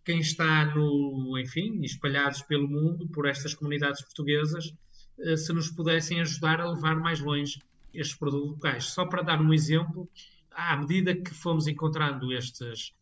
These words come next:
famalicenses no mundo, e sempre que eles viessem a, a Portugal e a Famalicão,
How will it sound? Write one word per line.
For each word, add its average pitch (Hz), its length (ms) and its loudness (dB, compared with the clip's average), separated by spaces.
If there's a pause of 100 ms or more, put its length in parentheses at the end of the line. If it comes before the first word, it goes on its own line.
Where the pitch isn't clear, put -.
(220)
famalicenses 151 640 2
no 147 120 0
mundo, 160 480 0 (260)
e 160 80 0
sempre 190 360 2
que 180 140 -2
eles 170 220 0
viessem 156 800 0
a, 117 340 -6 (160)
a - 140 -10
Portugal 151 440 4
e 127 80 0
a 127 60 -6
Famalicão, 135 600 -2